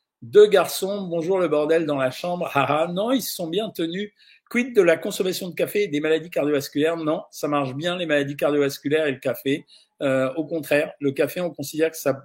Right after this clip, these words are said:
bénéficie aux maladies cardiovasculaires. Peut-on mettre du Skype à, à la place de la crème fraîche ? J'ai jamais essayé, t'as qu'à essayer.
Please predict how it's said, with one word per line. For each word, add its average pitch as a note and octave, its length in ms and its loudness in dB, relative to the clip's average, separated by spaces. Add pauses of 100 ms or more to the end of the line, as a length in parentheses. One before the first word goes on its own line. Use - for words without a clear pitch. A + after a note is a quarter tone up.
bénéficie E3 800 -4
aux D3+ 60 0
maladies C#3+ 340 -2
cardiovasculaires. C3 840 -4 (580)
Peut-on A3+ 240 0
mettre E3+ 340 2
du C#3+ 160 -2
Skype G#3 520 0
à, D#3 280 -6
à C#3 100 0
la C#3 60 2
place D#3+ 220 0
de D3+ 60 4
la C#3+ 60 2
crème C#3 220 -6
fraîche ? B2 280 0
J'ai A#2+ 100 -8
jamais F3 300 0
essayé, A#2+ 500 -6 (220)
t'as B2 100 0
qu'à E3 160 2
essayer. B2 500 -6